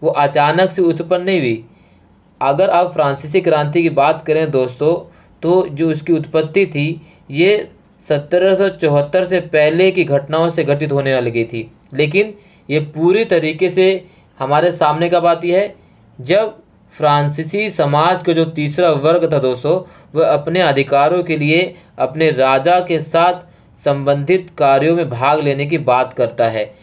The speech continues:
और यहीं से फ्रांसीसी क्रांति की शुरुआत मानी जाती है। अब अगर हम फ्रांसीसी क्रांति की बात करें, तो फ्रांसीसी क्रांति दोस्तों आधुनिक यूरोप के इतिहास की सबसे महानतम घटना थी।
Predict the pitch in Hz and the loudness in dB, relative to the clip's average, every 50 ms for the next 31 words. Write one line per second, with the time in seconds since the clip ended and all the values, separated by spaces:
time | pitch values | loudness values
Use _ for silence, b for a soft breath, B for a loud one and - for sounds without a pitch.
0 | b b b b - 127 127 131 143 147 160 185 196 - - 185 185 175 - 151 | b b b b -6 -4 -2 0 0 0 2 0 0 0 0 -2 -2 0 0 0
1 | 139 135 135 135 151 151 160 156 151 143 135 131 127 - 156 156 156 147 156 165 | 0 0 -2 -4 -6 -8 -6 -2 0 0 0 0 -2 -4 -6 -6 -4 -2 0 0
2 | 170 170 165 170 160 156 156 151 151 147 147 147 147 143 143 147 - b b b | 2 0 0 -2 -4 -2 0 0 0 0 0 -2 -2 -2 -2 -4 -10 b b b
3 | b b b - 185 190 190 - b b b b b b b 127 131 143 165 185 | b b b -2 0 0 -2 -6 b b b b b b b -2 0 2 2 2
4 | 196 185 170 160 156 147 139 139 135 - 160 156 156 190 180 170 160 151 147 147 | 0 0 -2 0 0 0 0 0 -2 -4 -6 -4 -2 0 2 2 2 2 2 0
5 | 147 147 - 180 180 170 180 170 143 143 139 147 160 160 - 139 127 123 127 123 | -2 -2 0 0 0 0 0 0 0 2 2 2 0 0 -2 -2 -2 -2 -2 -4
6 | 160 - B B B B B 139 127 - 170 143 139 139 139 - 175 170 185 185 | -6 -10 B B B B B -10 -6 -4 -2 -2 -2 -2 -4 -6 -6 -4 -2 -2
7 | 180 170 156 151 151 151 175 170 165 165 165 170 185 180 175 - 131 135 139 135 | 0 2 2 2 0 0 0 0 0 0 0 0 -2 -2 -2 0 0 0 2 0
8 | 131 143 147 190 185 180 151 143 139 156 165 160 160 170 165 147 143 143 151 151 | 0 -2 -4 -4 -4 -4 -4 -4 -2 -2 -2 -2 -2 -2 -2 -2 -2 0 0 0
9 | 156 156 - 170 160 160 165 156 151 156 180 175 180 170 170 B B B B B | 0 -2 -4 -6 -4 -2 -2 -2 -2 -2 -2 0 0 -2 -4 B B B B B
10 | - 131 131 135 135 135 151 160 165 160 196 185 165 139 135 131 - 127 120 113 | -16 -10 -8 -8 -4 -2 -2 -2 0 0 0 0 2 0 0 0 0 -2 -4 -4
11 | - - 113 110 - - | -4 -4 -8 -8 -8 -12